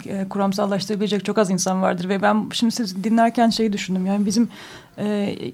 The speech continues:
eğitim sürecinde de yani mimarlara biçilen rol aslında sizin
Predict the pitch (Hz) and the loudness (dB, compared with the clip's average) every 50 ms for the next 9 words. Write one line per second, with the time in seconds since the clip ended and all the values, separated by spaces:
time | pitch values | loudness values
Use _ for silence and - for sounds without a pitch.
0 | - - - - 185 220 214 - 262 247 233 - 226 214 202 214 226 233 247 254 | -12 -10 -4 0 0 2 4 4 4 4 6 6 6 6 6 6 4 4 4 4
1 | 208 220 208 - - - 196 185 185 190 196 208 208 208 202 208 220 220 226 196 | 6 4 4 2 2 -2 -2 -2 0 0 2 2 2 2 2 2 2 2 2 0
2 | 180 - - 196 202 208 214 214 208 202 240 254 254 233 185 190 190 - 226 202 | 0 -2 -2 -2 0 0 2 2 2 2 2 2 2 2 0 0 -2 -2 -4 -4
3 | 202 202 196 185 180 208 214 | -4 -4 -4 -4 -2 -2 -2